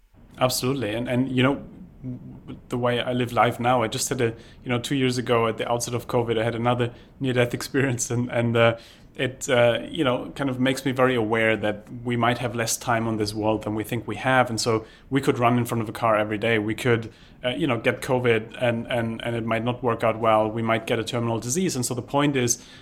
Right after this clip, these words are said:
I think a, a question that I ask myself a lot is, what is really meaningful? What feels meaningful? And if I would be on my deathbed tomorrow, do I feel I really lived a meaningful life?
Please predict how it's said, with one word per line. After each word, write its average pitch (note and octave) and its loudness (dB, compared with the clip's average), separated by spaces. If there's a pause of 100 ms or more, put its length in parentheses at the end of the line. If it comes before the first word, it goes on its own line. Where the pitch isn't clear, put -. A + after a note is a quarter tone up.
(120)
I A2+ -8
think A#2+ 0
a, - -8
a B2+ -6
question C3+ 0
that B2 2
I A#2+ 4
ask A2+ 0
myself A#2+ 0
a A#2+ -2
lot A2+ 2
is, G#2+ 0 (240)
what B2 2
is B2 0
really B2 2
meaningful? A2+ 0
What A2+ 0
feels C#3+ -2
meaningful? B2 0 (240)
And C3 -2
if D3 0
I C3+ 2
would C#3+ 2
be C3+ 0
on A#2+ 2
my A2+ 0
deathbed A2+ -2
tomorrow, A#2 2 (240)
do B2 2
I B2 6
feel B2 0
I A2+ 6
really A#2 2
lived A#2+ 0
a A#2 0
meaningful G#2+ 0
life? G2+ 0